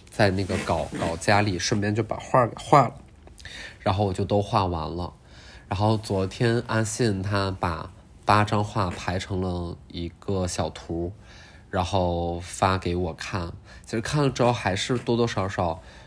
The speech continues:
有一些感动，因为这八张画其实也可以讲了，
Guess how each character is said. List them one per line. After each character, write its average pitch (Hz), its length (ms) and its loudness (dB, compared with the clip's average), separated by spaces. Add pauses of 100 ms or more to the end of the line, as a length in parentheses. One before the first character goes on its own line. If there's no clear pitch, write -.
有 92 160 -2
一 92 60 0
些 95 200 -2
感 87 320 -4
动， 87 180 -4 (420)
因 135 80 4
为 139 40 8
这 139 100 4
八 135 200 4
张 135 180 4
画 120 480 2 (140)
其 - 180 0
实 180 60 6
也 104 140 4
可 120 100 -2
以 131 60 4
讲 107 400 2
了， 80 240 -8